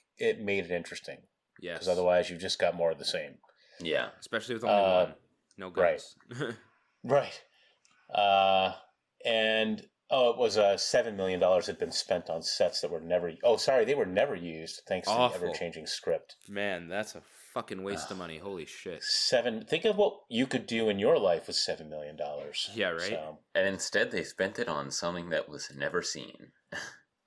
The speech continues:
Speaker 1: Yeah. All right, so, again, because I had copious amounts of time, I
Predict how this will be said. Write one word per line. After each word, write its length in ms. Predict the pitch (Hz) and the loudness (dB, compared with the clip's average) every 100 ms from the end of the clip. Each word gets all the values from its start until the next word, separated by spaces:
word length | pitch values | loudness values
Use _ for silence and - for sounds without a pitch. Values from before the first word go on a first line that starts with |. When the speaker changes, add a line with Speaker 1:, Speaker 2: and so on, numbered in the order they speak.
| - | -12
Speaker 1:
Yeah. 320 | 80 73 76 - - - _ - | -10 -10 -10 -12 -16 -20 _ 2
All 180 | 113 | 6
right, 340 | 113 98 85 - | 6 6 0 -4
so, 920 | - 123 117 117 113 113 107 98 - _ _ _ | 2 6 6 8 8 8 8 4 -8 _ _ _
again, 420 | 127 113 131 123 120 | -2 2 2 2 -2
because 340 | - 117 104 | 0 0 4
I 100 | 107 | 4
had 220 | 101 98 - | 6 4 2
copious 420 | 110 107 104 - | 0 2 -2 0
amounts 300 | 95 95 - | 0 0 -2
of 80 | - | -8
time, 400 | - 85 95 113 | -4 -2 0 0
I 240 | 90 90 | -2 -2